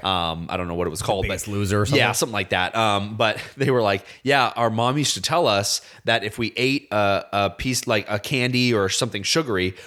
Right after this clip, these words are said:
Speaker 1: we were supposed to drink a diet soda afterwards 'cause it would cancel out the sugar.
Speaker 2: Wow.
Speaker 1: And it's like this, like,
Speaker 2: Good times.
Speaker 1: misunderstanding of, like,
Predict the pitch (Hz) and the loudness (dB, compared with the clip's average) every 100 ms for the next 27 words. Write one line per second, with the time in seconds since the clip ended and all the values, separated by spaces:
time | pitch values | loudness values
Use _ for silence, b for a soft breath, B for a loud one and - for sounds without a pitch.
0 | B 120 110 - 113 107 110 104 98 104 | B 0 0 0 -4 -2 -4 -2 2 2
1 | 98 - - 110 90 98 123 107 87 87 | 2 -2 -2 0 0 0 -2 -4 -6 -6
2 | 104 92 87 - 107 101 90 87 - 101 | -4 -6 -6 -4 -4 -2 -4 -2 -2 -2
3 | 87 - 90 90 87 87 123 131 82 139 | -4 -8 -14 -8 -2 2 4 4 4 4
4 | 123 - 143 - 143 117 110 110 107 160 | 2 2 0 2 2 2 0 0 2 4
5 | 190 220 180 147 - 135 143 135 117 104 | 4 2 2 0 2 2 2 2 0 2
6 | 107 | 0